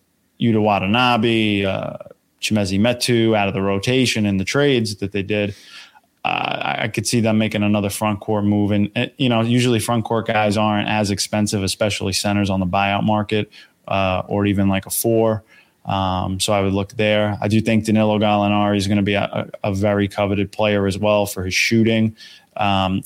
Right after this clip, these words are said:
at the stretch four, and he's played a little bit of even small ball five as well. Um, you know, could a team talk themselves into Joe Harris? I saw K C Johnson of, uh, N B C Sports Chicago talk about him maybe as a possible candidate. I thought that was interesting.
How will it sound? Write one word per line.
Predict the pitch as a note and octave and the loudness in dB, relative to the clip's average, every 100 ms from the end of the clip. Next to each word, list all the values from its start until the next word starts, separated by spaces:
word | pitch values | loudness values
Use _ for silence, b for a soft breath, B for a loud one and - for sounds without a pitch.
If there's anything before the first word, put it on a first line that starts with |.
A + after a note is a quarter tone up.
| - - | -8 -8
at | |
the | - | -4
stretch | - A2 G2+ | -2 0 -2
four, | - A2 G#2 | -2 0 2
and | G2+ | 0
he's | F#2 | -2
played | A#2+ A2 | -2 0
a | |
little | G#2+ G#2+ | 0 0
bit | G#2 | 2
of | G#2+ | 2
even | G#2+ G2+ | 2 0
small | - A2+ G#2+ | 0 0 2
ball | G2+ G2 | 2 0
five | - G2+ G2+ F#2+ | 0 0 0 -2
as | - - | -4 -6
well. | - C#3 C#3 C3 - B B B B | 2 4 4 2 -2 B B B B
Um, | G#2+ G#2+ G2 F#2+ F#2 F#2 G2+ _ _ _ _ | 0 2 2 2 0 -2 -6 _ _ _ _
you | A#2 | 0
know, | G2+ F#2+ F2+ - - | 2 0 -2 -8 -2
could | A2+ | 0
a | A2 | 2
team | C3 B2 A#2+ A#2 A2+ _ _ - | 2 2 2 2 -2 _ _ 0
talk | A#2+ A2+ | 2 2
themselves | A2+ G#2+ A#2 A2 A2 | -2 2 2 2 2
into | G#2 G2 | 0 -2
Joe | G2+ G#2+ | 0 0
Harris? | G2+ G#2+ G#2+ A2 G#2+ | 2 0 0 0 -2
I | F#2+ | -4
saw | - A2+ G#2+ G2+ - B B B | -2 0 0 -2 -6 B B B
K | - A#2 | -2 0
C | - A2+ | 2 0
Johnson | G#2 G#2+ A2 G2+ G#2 | 2 2 0 0 0
of, | G2+ G2+ - | 0 -2 -2
uh, | G2+ G2 | -2 -2
N | G2+ G#2+ | 0 2
B | G2+ | 0
C | - | -2
Sports | - - G#2+ - | -4 -2 -2 -2
Chicago | - G#2 G#2 G#2 | -2 -2 0 -2
talk | G2 G#2+ | -2 -2
about | G2+ G2 G2+ | 0 0 0
him | G#2+ | 2
maybe | G#2+ G#2+ G#2+ | 2 0 0
as | G2+ | -2
a | |
possible | F#2+ G#2+ G#2 G#2 G#2+ G2+ | -2 -2 -2 -2 -4 -4
candidate. | G#2+ G#2 G#2 G#2 F#2+ | -2 0 0 0 -2
I | |
thought | F#2 G2 | -4 -4
that | G#2 G2+ | -2 -2
was | G2 | 0
interesting. | G#2 G2+ G2+ - A2 | 0 -2 -4 -2 0